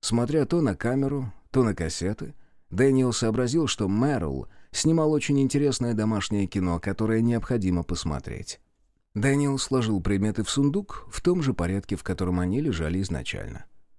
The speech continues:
Запихав коробку с камерой, чёрную сумочку и кассеты, он начал было складывать тетради, как внезапно замер, заинтересовавшись тем, что же там написано.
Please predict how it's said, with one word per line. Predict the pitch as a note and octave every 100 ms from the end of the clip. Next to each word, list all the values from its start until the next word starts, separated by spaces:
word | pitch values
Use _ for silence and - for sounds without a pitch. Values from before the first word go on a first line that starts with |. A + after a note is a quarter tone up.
| _
Запихав | G#2 A2+ - A2 -
коробку | E2 D#2 - E2+
с |
камерой, | - A#2 B2 C3 - - -
чёрную | - D#3+ G2+ F2+
сумочку | D#2+ G#2+ E2+ - -
и | B1+
кассеты, | C#2+ D2 A#2+ C3+ E3 - - -
он | B2 E3 D#3+
начал | D3+ D3 - D#3+ D3
было | F2+ F2 G#2+
складывать | - F2+ D#2 D2 C#2 -
тетради, | C2+ - D#2+ G#2+ C#3+ E3 - _ _ _
как | - E3
внезапно | D3+ E3+ C#3 F#3 - G#3
замер, | E3 C#3 C3+ C#3 C3+
заинтересовавшись | G2+ F2 F2+ E2 D#2 C2+ - - -
тем, | - A#2 C#3 B2
что | - - D3+ D3+
же | D3
там | C#3+ C#3+ C#3+
написано. | C#3 - A2 D#2+ - A#1+ - -